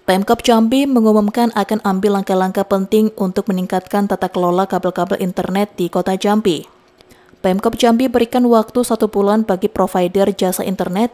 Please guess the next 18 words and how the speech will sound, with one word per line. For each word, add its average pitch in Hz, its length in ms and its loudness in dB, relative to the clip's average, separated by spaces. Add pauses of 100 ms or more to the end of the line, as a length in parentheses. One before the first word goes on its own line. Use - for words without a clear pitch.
yang 180 160 -4
tidak 190 240 -2
merapikan 196 560 0
jaringan 180 320 -2
kabel 196 320 -2
internet 214 560 -2
yang 185 240 -2
ada 196 240 -2
di 170 80 -2
Kota 190 320 -4
Jambi. 165 480 -4 (1040)
Kepala 208 320 2
Dinas 240 240 0
Kominfo 226 480 2
Kota 226 240 2
Jambi, 214 400 0
Abu 208 240 0
Bakar, 208 400 0